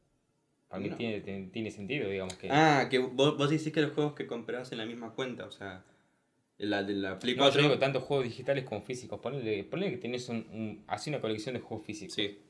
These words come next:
Speaker 1: ¿Qué, qué lo vas a, a dónde lo vas a meter con la Play cinco nueva si, si no fuesen compatibles?
Speaker 2: Los uso en la Play cuatro.
Speaker 1: No, pero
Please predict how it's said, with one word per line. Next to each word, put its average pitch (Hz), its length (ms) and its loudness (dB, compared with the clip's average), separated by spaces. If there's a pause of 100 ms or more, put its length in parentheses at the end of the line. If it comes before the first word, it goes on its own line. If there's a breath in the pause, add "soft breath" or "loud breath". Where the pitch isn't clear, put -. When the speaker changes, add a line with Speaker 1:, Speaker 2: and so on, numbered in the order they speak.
(140)
Speaker 1:
¿Qué, 135 180 -6
qué 135 80 -8
lo 113 80 -2
vas 98 140 -2
a, - 260 -6
a 131 40 4
dónde 131 180 0
lo 95 60 -4
vas 98 160 -6
a - 20 -6
meter 95 320 -4
con 98 120 -8
la 92 100 -6
Play 101 120 -6
cinco 98 280 -10
nueva 95 200 -4
si, 98 240 -12
si 104 120 -10
no 101 120 -6
fuesen 107 320 -6
compatibles? 101 540 -4
Speaker 2:
Los 110 120 -4
uso - 140 -8
en 110 40 0
la 101 100 -2
Play 101 100 0
cuatro. 98 240 -6 (540)
Speaker 1:
No, 90 160 -6
pero - 180 -14